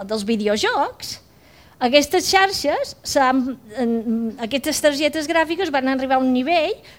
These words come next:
que la mateixa xarxa, la mateixa targeta que visualitza tots aquells gràfics del videojoc tan ràpid, serveix per entrenar aquestes xarxes neuronals. Llavors, l'any dos mil dotze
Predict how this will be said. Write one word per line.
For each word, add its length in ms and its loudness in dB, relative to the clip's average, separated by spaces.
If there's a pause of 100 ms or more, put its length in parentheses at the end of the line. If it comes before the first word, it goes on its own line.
que 140 6 (100)
la 160 2
mateixa 400 -2
xarxa, 640 0 (100)
la 80 0
mateixa 320 -2
targeta 800 -2
que 140 0 (260)
visualitza 640 0
tots 220 -4
aquells 180 -6
gràfics 540 -2
del 100 0
videojoc 560 -2
tan 160 -2
ràpid, 480 -4
serveix 400 -4
per 160 -8
entrenar 320 -6
aquestes 320 -12
xarxes 400 -10
neuronals. 560 -10 (480)
Llavors, 220 -2
l'any 100 4
dos 180 0
mil 140 -2
dotze 300 0